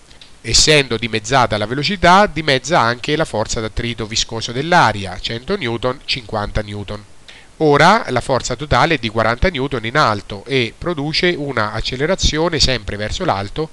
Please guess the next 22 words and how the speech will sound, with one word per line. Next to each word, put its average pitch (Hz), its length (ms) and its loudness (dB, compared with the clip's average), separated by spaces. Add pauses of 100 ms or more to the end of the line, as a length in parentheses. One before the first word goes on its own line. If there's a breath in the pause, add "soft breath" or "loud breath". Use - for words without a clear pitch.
(320 loud breath)
di 131 80 -8
quaranta 120 360 2
metri 120 260 0
al 104 80 -4
secondo 107 360 -6
quadrato 165 600 2 (360 loud breath)
che 170 220 4
continua 220 800 2
a 139 100 2
far 135 340 4
rallentare 131 840 2 (580 loud breath)
il, 131 360 -2
l'oggetto. 117 520 -2
Non 135 160 -2
è 190 80 6
che 165 80 2
lo 143 80 4
fa 131 160 2
risalire, 117 640 0
lo 127 120 -4
fa 156 220 2
rallentare. 107 720 -2